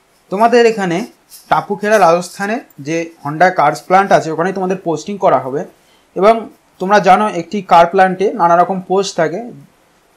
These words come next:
তার মধ্যে অনেকগুলি shop থাকে, যেমন ধরো body shop আছে, ওয়েল্ড shop আছে, paint shop থাকে, engine shop থাকে এবং final assembly shop থাকে। তোমাদের এর মধ্যে যে কোনো একটাতে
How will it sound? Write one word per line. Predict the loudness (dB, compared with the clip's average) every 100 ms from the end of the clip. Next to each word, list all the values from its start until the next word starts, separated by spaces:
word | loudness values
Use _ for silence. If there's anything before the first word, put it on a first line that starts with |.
| _
তার | 2 4
মধ্যে | 2 2 2
অনেকগুলি | 2 -4 -6
shop | 0 0 0 0
থাকে, | 0 -2 -8 _ _ _
যেমন | -4 -2 0
ধরো | 0 4
body | 2 2 0
shop | 2 2
আছে, | 2 0 -2
ওয়েল্ড | -2 -2 0
shop | 0 2
আছে, | 0 -2 -10 -12 _ _ _ _ -4
paint | -4 -2
shop | -2 0
থাকে, | -2 -4 -6 -14 _ _ _ _ _
engine | -4 0 0
shop | 0 -2 0
থাকে | -2 -4 -10 _
এবং | -2 0 0 -6 _
final | 0 2 2
assembly | 2 0 -6 -6
shop | 0 -2 -2
থাকে। | -10 -12 -18 _ _ _ 0
তোমাদের | 2 6
এর | 4 4
মধ্যে | 0 0 0
যে | 0
কোনো | -2 0
একটাতে | 0 0 -4